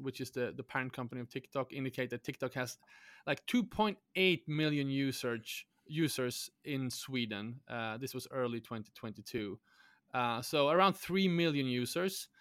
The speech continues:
That is compared to Instagram that has six point one million users in Sweden. So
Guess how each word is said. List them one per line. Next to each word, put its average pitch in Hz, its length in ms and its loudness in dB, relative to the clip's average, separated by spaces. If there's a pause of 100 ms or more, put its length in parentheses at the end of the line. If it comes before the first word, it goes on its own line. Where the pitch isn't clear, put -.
(240)
That 160 220 8
is 190 140 6
compared 143 580 2 (220)
to 131 320 2 (160)
Instagram 131 760 2
that 123 140 -2
has 127 340 -4 (120)
six - 540 -2 (120)
point 151 480 -2
one 143 480 2
million 120 340 0
users 110 380 -4
in 113 80 -8
Sweden. 120 320 -6
So 147 240 2